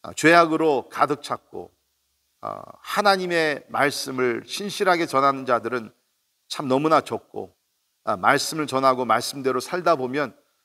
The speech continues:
아, 참 우리는 사람들에게 손가락질을 받으며 또 많은 환난과 핍박을 받게 되는 것을 압니다.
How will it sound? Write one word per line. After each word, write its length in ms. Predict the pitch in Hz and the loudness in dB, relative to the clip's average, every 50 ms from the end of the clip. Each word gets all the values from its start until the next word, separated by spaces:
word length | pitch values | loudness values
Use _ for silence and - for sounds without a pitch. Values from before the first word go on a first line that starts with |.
| _ _ _ _ _ _ | _ _ _ _ _ _
아, 200 | - - 101 104 - - | -16 -14 -14 -16 -16 -8
참 180 | - 139 135 | -6 -2 0
우리는 460 | 131 131 131 127 127 131 123 107 90 - _ | 0 0 2 0 0 0 -2 -2 -6 -14 _
사람들에게 580 | - - 123 131 139 147 151 143 143 139 139 147 | -14 0 2 4 4 4 2 2 0 0 0 -2
손가락질을 760 | 139 - 196 208 170 - 175 185 170 - - - 156 139 139 131 | -4 -4 -10 -12 -6 -2 2 2 2 2 2 -6 -6 -4 -4 -4
받으며 500 | 117 110 101 104 98 104 107 101 - - _ _ _ _ | -4 -6 -8 -8 -10 -12 -12 -14 -14 -20 _ _ _ _
또 120 | _ - 110 | _ -8 -2
많은 340 | 107 107 117 131 139 139 127 | 2 4 4 4 4 0 -4
환난과 400 | 143 175 180 165 165 160 156 147 | -6 -4 -2 0 0 0 0 -4
핍박을 400 | - - - _ - 151 143 123 | -4 -12 -8 _ 0 0 0 0
받게 280 | 120 117 - _ 135 | -2 -4 -4 _ -4
되는 220 | 117 117 110 107 107 | -4 -4 -4 -4 -8
것을 220 | 104 - - - | -12 -10 -10 -10
압니다. 420 | - 92 92 101 _ _ - _ | -10 -12 -12 -20 _ _ -20 _